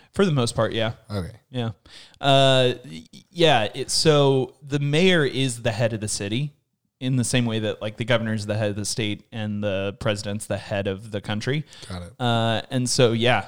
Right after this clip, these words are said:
Speaker 1: I mean, they, all public service report ultimately to, you know, the mayor or the city council or, yeah.
Speaker 2: Got it.
Speaker 1: Yeah.
Speaker 2: Yeah, I never really associated mayors with, like, the executive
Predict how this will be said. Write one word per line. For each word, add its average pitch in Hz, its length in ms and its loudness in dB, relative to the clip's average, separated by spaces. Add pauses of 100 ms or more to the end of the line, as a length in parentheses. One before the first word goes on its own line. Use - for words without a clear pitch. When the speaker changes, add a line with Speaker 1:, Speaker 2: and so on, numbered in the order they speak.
Speaker 1:
I 120 80 -4
mean, 113 220 0
they, 113 340 2 (600)
all 135 300 8
public 120 420 -2
service 113 600 -2 (300)
report 117 760 -4
ultimately 110 720 -4
to, 95 540 -6 (760)
you 113 120 -8
know, 90 200 -10 (220)
the 117 60 -6
mayor 110 360 0
or 104 200 -2
the 104 120 -8
city 107 240 -6
council 95 760 -6
or, 90 340 -16 (300)
yeah. 71 160 -14
Speaker 2:
Got - 140 -14
it. - 80 -20 (200)
Speaker 1:
Yeah. 113 140 -4 (220)
Speaker 2:
Yeah, 113 120 2
I 110 40 4
never 127 220 2
really 110 260 0
associated 90 600 -2
mayors 85 580 -4
with, 90 120 -8
like, 85 200 -10
the 90 160 -8
executive 85 880 -12